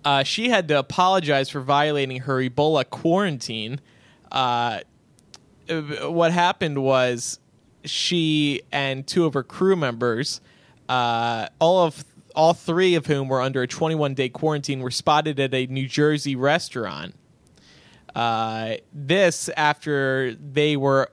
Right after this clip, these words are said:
on a trip to Liberia, and, uh, a freelance N B C cameraman was diagnosed with Ebola. So it's like, come on, you can't even, like, you,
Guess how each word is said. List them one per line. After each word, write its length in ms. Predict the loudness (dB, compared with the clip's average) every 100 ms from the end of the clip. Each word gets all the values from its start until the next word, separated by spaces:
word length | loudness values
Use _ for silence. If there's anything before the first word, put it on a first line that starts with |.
| 0
on 200 | 2 2
a 80 | 0
trip 260 | -4 -6 -4
to 100 | -2
Liberia, 960 | 0 -2 0 2 2 0 -2 -8 -10 -14 _ _ _ _ _ _ _ _
and, 480 | -2 0 -2 -4 -2
uh, 520 | 0 0 -2 -4 -6 -10 _ _ _ -6
a 120 | -6
freelance 680 | -4 -2 -2 0 -2 -4 -4
N 140 | -4
B 120 | -4
C 180 | -6 -6
cameraman 760 | -4 -4 -2 -4 -4 -6 -6
was 220 | -4 -4 -2
diagnosed 760 | -4 -4 -4 -2 -2 -6 -16 -20 -8
with 180 | -6 -6
Ebola. 500 | -4 -4 -4 -6 -8 _ _ _ -20 -20 _ _
So 180 | -4 -2
it's 120 | 0
like, 180 | -2 -2
come 180 | -2 2
on, 200 | 2 0
you 80 | -6
can't 240 | -4 -4
even, 340 | -2 -2 -2 -2
like, 480 | 2 2 0 -6 -20 _ _ _
you, 140 | -4